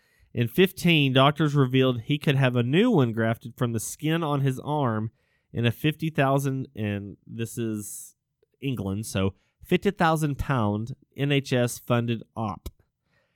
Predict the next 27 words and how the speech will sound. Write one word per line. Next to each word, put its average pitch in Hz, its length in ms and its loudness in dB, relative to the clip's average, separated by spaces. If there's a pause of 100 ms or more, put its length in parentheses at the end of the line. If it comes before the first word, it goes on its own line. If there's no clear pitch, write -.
(140)
However, 143 720 2
a 117 100 -2
lack 151 280 0
of 131 140 0
oxygen 131 580 0
in 117 120 0
his 117 200 -2
blood 131 460 0
during 113 260 0
surgery 123 720 -2 (320)
meant 127 200 -2
donors, 170 520 2
doctors 160 540 0
had 143 200 2
to 123 200 2
abort 127 400 0
midway 131 640 2
and 110 180 -4
stuck 147 340 -4
the 135 100 -4
six-inch - 680 -4
penis 135 320 -2
to 147 160 -2
his 120 220 -2
left 135 320 -2
arm, 120 240 -4 (460)
quote, 139 540 4